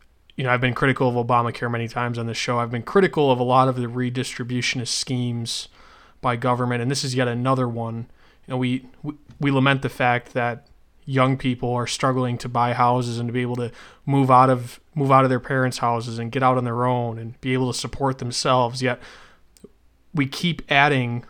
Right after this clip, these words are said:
more and more burden to young and healthy people to pay for the older and the sick. I mean, in the case of Obamacare, that's exactly what is it, what it is. It's the young and healthy subsidizing the old and sick. That's the whole, the whole, uh,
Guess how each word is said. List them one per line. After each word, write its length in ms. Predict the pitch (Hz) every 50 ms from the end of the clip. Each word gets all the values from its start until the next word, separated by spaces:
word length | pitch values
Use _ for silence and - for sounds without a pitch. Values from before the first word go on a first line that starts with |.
| - -
more 320 | 139 135 139 143 151 151
and 80 | 147 139
more 180 | 135 135 131 123
burden 500 | 120 123 139 135 143 143 135 123 120 113
to 120 | 113 - 123
young 340 | 120 127 131 127 127 127 123
and 100 | 117 -
healthy 360 | - 135 143 139 - 127 117
people 420 | - - 120 117 - - 117 120 117
to 120 | - 117
pay 480 | - - - 135 135 135 131 135 135 -
for 680 | - - - - 135 123 123 123 123 120 120 120 - - - - - _ - - - - - - _ _ _ _ _ - -
the 140 | 135 135 135
older 400 | 131 131 131 131 135 127 127 123
and 100 | 120 117
the 60 | 113
sick. 540 | - - - - 156 131 117 110 110 - 131
I 40 |
mean, 140 | 123 123 127
in 60 | 127
the 60 | 123 117
case 220 | - 135 120 -
of 160 | 135 123 120
Obamacare, 400 | 131 131 131 127 120 - - 127 123
that's 160 | 120 117 -
exactly 400 | 127 120 131 127 127 123 - 127
what 120 | 120 120 117
is 120 | 117 120
it, 180 | 123 131 - 135
what 120 | 131 127
it 60 | 123
is. 140 | 123 120 117
It's 160 | 123 113 -
the 80 | 131 123
young 240 | 123 131 127 127 127
and 80 | 117
healthy 380 | - 131 131 127 - - 123 117
subsidizing 720 | - - - 139 131 - - 131 127 123 127 120 123 123
the 80 | 123 127
old 220 | 127 127 127 120
and 100 | 123 117
sick. 480 | - - - 143 123 120 120 117 - -
That's 200 | 131 120 - -
the 60 | -
whole, 400 | - - 127 123 120 120 113 - - - - - - - - - - _ _ _ _ -
the 120 | - 131 120
whole, 380 | 120 131 127 120 120 123 127
uh, 340 | 135 123 117 117 113 113 117